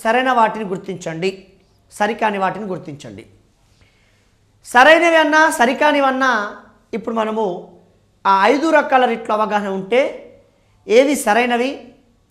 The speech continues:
ఏవి సరికానివి అనేటువంటి విషయాన్ని మనం చెప్పడానికి అవకాశం ఉంది. ఆ ఐదు రకాల రిట్లు ఏంటివి సార్ అంటే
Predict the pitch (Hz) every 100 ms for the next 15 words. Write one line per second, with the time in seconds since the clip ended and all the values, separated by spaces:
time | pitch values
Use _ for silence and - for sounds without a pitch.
0 | _ 214 254 262 220 214 214 214 208 202
1 | 190 190 175 175 208 214 220 180 175 170
2 | 160 147 147 139 156 110 85 _ _ _
3 | _ _ _ _ _ _ _ _ _ _
4 | _ _ 226 240 311 359 349 349 320 294
5 | 254 269 254 226 233 220 190 - - -
6 | - 160 196